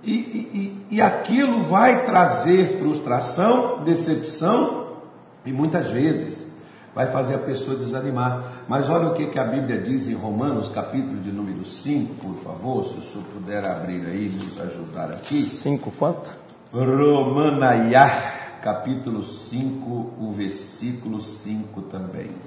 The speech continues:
Speaker 2: "E a esperança não traz confusão, porquanto o amor de Deus está derramado em nossos corações pelo Espírito Santo que nos foi dado."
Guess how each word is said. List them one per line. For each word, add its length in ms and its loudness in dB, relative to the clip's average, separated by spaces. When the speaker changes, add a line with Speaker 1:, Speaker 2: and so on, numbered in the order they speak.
Speaker 2:
"E 140 8
a 80 12
esperança 880 8
não 200 6
traz 460 6
confusão, 840 2
porquanto 800 8
o 120 10
amor 320 10
de 140 4
Deus 380 8
está 260 4
derramado 680 6
em 60 4
nossos 440 6
corações 720 2
pelo 240 2
Espírito 520 0
Santo 400 0
que 80 -8
nos 180 -2
foi 180 -2
dado." 280 -8